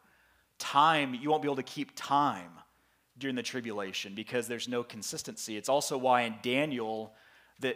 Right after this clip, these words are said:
Daniel chapter seven, the Antichrist seeks to change the times and the seasons and the laws. So when he's ruling the earth, he's trying to institute a calendar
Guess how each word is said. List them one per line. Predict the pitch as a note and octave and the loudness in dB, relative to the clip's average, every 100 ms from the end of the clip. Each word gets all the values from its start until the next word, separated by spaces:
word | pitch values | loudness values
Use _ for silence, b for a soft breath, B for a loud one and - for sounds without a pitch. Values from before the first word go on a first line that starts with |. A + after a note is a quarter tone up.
| D3 | 0
Daniel | C#3+ C#3+ B2+ | 0 2 2
chapter | C#3+ C3 G#2+ | 4 4 4
seven, | - D#3+ E3 C3 | 2 8 8 6
the | B2 B2 | 0 2
Antichrist | C3+ B2 - A#2+ A#2 | 4 2 2 2 2
seeks | C3+ - | -4 -6
to | - | -8
change | A#2 - C3 C3 A2 | -6 -2 -2 -4 -6
the | A2 | -8
times | - - C3+ C#3+ C#3+ D3 A#2+ | -4 2 4 4 2 -2 -8
and | D#3 C3 | -6 -4
the | A#2+ | -4
seasons | - - E3+ E3+ D3+ B2+ A2 G#2 A#2 A2 - b b b b b b | -2 -4 -4 -6 -6 -6 -8 -8 -8 -8 -10 b b b b b b
and | C3 B2+ | 0 0
the | A#2 | -2
laws. | A#2 C#3+ C3 F#2+ D2+ E2 - - b b b | 4 6 8 6 -2 -8 -12 -14 b b b
So | - C#3 | -4 -2
when | C3+ | 0
he's | C#3+ B2+ | -2 -4
ruling | A#2+ D3 D#3 D3+ | -4 -2 0 0
the | B2+ C3 | -2 2
earth, | D#3 D3 - | 2 2 0
he's | B2+ - | -6 -6
trying | - C#3 D3 D3+ | -2 2 2 2
to | C#3 - | 0 -2
institute | C#3+ D3 - C3 C3 A#2+ | -4 -4 -6 -8 -6 -6
a | |
calendar | A2 - - C3 D3+ D3+ B2+ A2 F#2 D2 | -6 -8 -4 0 0 -2 -6 -6 -8 -12